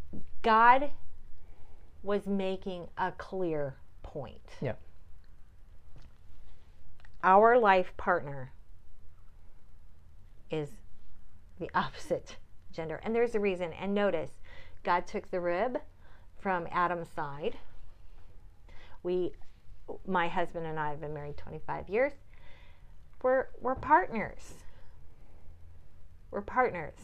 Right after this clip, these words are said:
Speaker 1: I, I like it when people say that he didn't take Eve out of the head because she is not the head of the household.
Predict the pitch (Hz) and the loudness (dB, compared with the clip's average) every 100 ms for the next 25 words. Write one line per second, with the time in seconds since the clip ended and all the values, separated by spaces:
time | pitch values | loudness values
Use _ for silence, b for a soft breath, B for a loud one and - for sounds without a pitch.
0 | - - 165 - - 175 180 180 180 - | -10 -4 -2 -2 -2 2 2 0 -4 -4
1 | 175 - 175 170 165 - 180 160 165 165 | -6 -6 -2 -2 -2 0 0 2 0 -2
2 | - - 175 165 165 165 - 160 - 180 | -4 -4 -2 -2 -2 -4 -4 -4 -2 -2
3 | 180 175 170 160 160 156 202 233 226 190 | 0 2 2 2 0 0 8 8 8 4
4 | 185 185 160 - 160 160 185 160 175 165 | -4 -2 -4 -4 -6 -2 -2 -2 -2 0
5 | 160 165 175 180 175 180 170 | 0 0 4 4 2 -2 -2